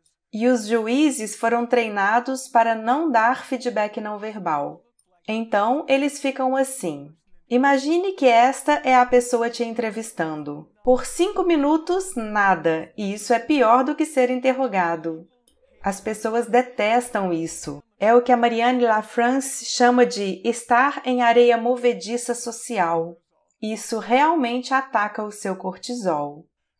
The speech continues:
Nós a submetemos a esta entrevista de emprego e queríamos ver o que aconteceria.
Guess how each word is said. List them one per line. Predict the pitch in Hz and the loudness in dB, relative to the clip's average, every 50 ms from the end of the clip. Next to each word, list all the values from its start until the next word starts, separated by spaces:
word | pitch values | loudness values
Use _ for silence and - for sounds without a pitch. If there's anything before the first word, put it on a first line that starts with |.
| _ _ _ _ 233 | _ _ _ _ -4
Nós | 220 233 240 262 294 349 370 - - - - | 0 2 4 4 4 2 0 -4 -8 -4 -2
a | - 277 | 0 0
submetemos | 277 - - 294 247 240 254 269 269 262 269 - 269 277 302 320 294 262 226 | 0 0 -2 -2 0 2 2 2 2 0 0 -2 -2 0 0 0 0 2 2
a | 233 208 202 | 2 2 2
esta | 208 226 254 247 247 - 247 | 4 2 2 2 0 -2 -2
entrevista | 233 226 226 226 202 208 190 208 226 220 - 220 | -2 -2 -4 -4 -6 -4 -4 -6 -6 -4 -4 -4
de | 190 185 190 | -4 -4 -6
emprego | 185 185 - 175 175 170 175 185 185 214 240 269 320 349 - _ _ _ _ _ _ - | -6 -6 -6 -4 -2 -2 -2 -4 -4 -2 -2 -2 -2 -4 -10 _ _ _ _ _ _ -4
e | 254 | -2
queríamos | 247 285 285 277 285 302 302 302 311 285 262 240 | 2 2 2 2 2 2 2 2 0 -2 -2 -2
ver | 214 214 240 240 254 277 285 285 | 2 4 6 6 6 6 4 0
o | - 262 | -2 -2
que | 247 277 269 | 0 2 0
aconteceria. | 262 269 262 254 254 262 254 262 277 269 247 185 170 170 165 160 156 160 170 | 2 2 0 0 0 -2 -2 0 0 -2 0 -2 -2 0 0 0 0 -2 -4